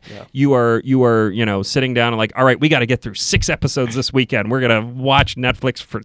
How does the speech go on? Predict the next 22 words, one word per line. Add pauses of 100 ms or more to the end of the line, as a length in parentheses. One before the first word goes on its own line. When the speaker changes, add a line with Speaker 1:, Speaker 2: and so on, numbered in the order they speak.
(100)
Speaker 2:
six
hours." (380)
And
we
do
this
so
we
can
talk (680)
about
it,
so
we
can
read
the
internet
recaps,
so
we
can,